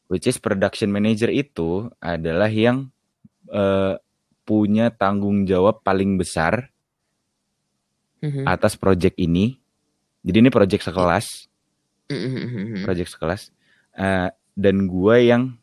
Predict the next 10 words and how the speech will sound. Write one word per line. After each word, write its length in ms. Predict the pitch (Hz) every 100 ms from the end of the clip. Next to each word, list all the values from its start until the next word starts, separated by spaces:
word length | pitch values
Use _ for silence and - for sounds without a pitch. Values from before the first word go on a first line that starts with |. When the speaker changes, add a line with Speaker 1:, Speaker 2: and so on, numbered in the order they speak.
| _
Speaker 1:
gue 220 | 95 101 127
adalah 240 | 98 113
manusia 480 | 113 104 104 104 113
yang 160 | 117
bertindak 480 | 95 - 90 101 113 _ _ _ _ _
sebagai 920 | - - 104 92 90 87 107 120 -
perantara 720 | - 98 92 92 87 85 107 - _ _ _ _ _ _
dosen. 480 | 104 107 - 76 71 _ _ _ _ _ _ _ 139
Speaker 2:
Mhm, 220 | 131 110 104
mhm. 240 | 113 117